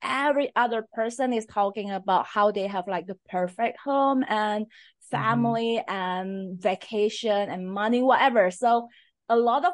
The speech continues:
Speaker 1: comparison are happening on the subconscious level, and a lot of beating myself up because other people can do it and not me. And I think that also adds a lot of pressure on the manifesting process that is not necessary,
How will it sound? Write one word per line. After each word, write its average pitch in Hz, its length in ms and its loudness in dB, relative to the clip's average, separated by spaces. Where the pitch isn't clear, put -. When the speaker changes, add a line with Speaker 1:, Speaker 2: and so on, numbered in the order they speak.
Speaker 1:
comparison 220 640 -4
are 190 240 -6
happening 202 500 -4
on 185 140 -6
the 175 80 -6
subconscious 214 720 -4
level, 196 500 2
and 185 220 -2
a 180 60 -2
lot 185 260 0
of 185 160 -4
beating 220 280 -2
myself 196 460 -6
up 180 160 0
because 196 400 -8
other 175 180 -4
people 180 360 -8
can 180 260 -8
do 240 300 6
it 220 460 4
and 170 280 -4
not 180 220 -6
me. 226 420 0
And 294 180 2
I 311 80 2
think 403 320 -2
that 311 160 2
also 247 240 -2
adds 208 220 -2
a 226 100 -6
lot 196 280 -4
of 160 80 -6
pressure 185 580 -2
on 220 160 -4
the 220 80 -4
manifesting 196 720 -6
process 196 640 -2
that 190 180 4
is 214 260 -2
not 185 480 -4
necessary, 170 920 -6